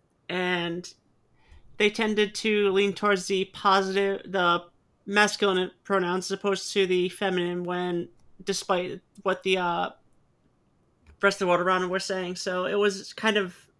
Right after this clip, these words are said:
messy, kind of very clumsy. In this day and age, it would be a yikes thing, but the mid two thousands when this came around, I think a lot of us were willing to kind of give it a pass because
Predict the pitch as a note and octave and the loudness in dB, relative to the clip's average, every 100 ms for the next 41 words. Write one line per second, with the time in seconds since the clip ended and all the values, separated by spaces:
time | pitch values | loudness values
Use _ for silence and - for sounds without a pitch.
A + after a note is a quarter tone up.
0 | _ F#3 G3 G3 G3+ G3 - G3+ F#3+ F#3+ | _ -4 -2 -2 -2 -4 -2 -2 0 0
1 | F3+ F3 F3+ _ _ _ _ _ _ F#3+ | -2 -6 -12 _ _ _ _ _ _ -4
2 | G#3+ A3+ A3 - A3 G#3 G#3 A3+ G#3+ G3+ | 0 2 0 0 0 0 2 4 4 4
3 | G#3+ A3 G#3+ G#3 G#3 G3+ F#3+ G3 G3 F3+ | 2 6 8 8 8 4 0 2 4 4
4 | F3+ F3+ - - G3 F#3 F3+ F3+ F3+ - | 2 0 -2 -4 -2 -2 -2 -2 -2 -4
5 | - _ _ _ _ _ _ G#3 G3 F#3+ | -12 _ _ _ _ _ _ 0 2 2
6 | F#3 G3+ G#3+ G#3 G3 G3 F3+ F3+ F3+ F3+ | 2 0 0 0 4 4 2 2 2 2
7 | F#3 - - - G3+ G3 F#3 F#3 F#3+ G3 | -2 -4 -6 -2 4 6 6 2 0 0
8 | G3 F#3 F#3 F#3 F#3+ F#3+ F#3 F3+ G3 G3 | 4 6 6 2 0 2 2 0 -2 0
9 | F#3+ F#3 F3+ - G3 F3+ F3+ F#3+ F#3+ F#3 | 0 0 -2 0 2 2 0 4 6 6
10 | - F#3 F#3+ E3+ F3 E3+ F#3 - - - | 2 -2 0 0 -2 -4 -6 -6 -6 -8
11 | - | -8